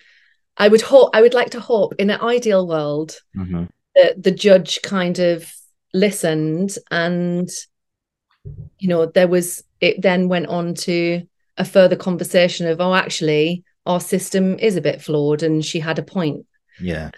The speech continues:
Speaker 1: Maybe let's try and do something about that.
Speaker 2: Yeah. Just, just a tad flawed. Yeah. <laughs>
Speaker 1: Yeah. Yeah. Just a
Speaker 2: Yeah.
Speaker 1: tad.
Speaker 2: Hugely. You know, it was amazing. Um, so let's talk about, um, the preparation. Let's go behind the scenes, um,
Speaker 1: Mm-hmm.
Speaker 2: for the next bit.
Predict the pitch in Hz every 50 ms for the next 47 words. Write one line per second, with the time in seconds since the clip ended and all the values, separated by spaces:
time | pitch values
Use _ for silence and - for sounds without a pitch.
0 | - - _ - - - 170 165 160 156 165 170 156 - - - - - 170 160
1 | 156 151 160 151 151 151 165 151 - 160 156 147 160 156 156 - - 139 139 -
2 | - 175 156 - _ _ _ _ _ - 87 90 85 80 80 80 80 _ _ _
3 | - 92 - 143 139 139 - - 135 135 - 95 - - - 87 82 80 - -
4 | - - 82 78 78 76 - - 85 87 87 85 - - - 135 131 160 135 160
5 | 165 165 - - _ - - - 196 190 185 175 170 160 170 - _ _ _ -
6 | - 165 180 180 - 170 - 170 - 165 - - - - _ _ _ _ _ -
7 | 92 90 87 85 85 85 80 78 80 - - _ - 95 92 90 87 85 - -
8 | - 98 95 92 92 95 95 95 85 85 85 85 - - - - - - - 110
9 | 110 110 110 110 104 - - - - 127 147 175 160 - - 165 135 - 131 123
10 | 110 - - - 107 101 101 95 87 - 90 - - 92 - 101 98 95 95 -
11 | 95 95 104 101 - 107 104 95 101 90 104 101 92 90 87 85 - - 92 82
12 | 80 73 76 76 - - - - - 80 80 80 82 80 80 82 226 226 233 220
13 | 220 240 - 87 90 - - - 165 - -